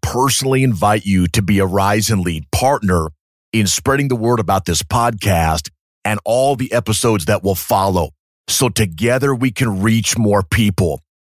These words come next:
Honestly, your support is the power behind this podcast. Remember to subscribe to the podcast so you can get all the episodes that drop every month.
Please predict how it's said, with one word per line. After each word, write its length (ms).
Honestly, 760
your 420
support 680
is 160
the 100
power 600
behind 840
this 240
podcast. 840
Remember 440
to 160
subscribe 680
to 40
the 80
podcast 680
so 120
you 180
can 140
get 180
all 360
the 160
episodes 480
that 140
drop 540
every 560
month. 600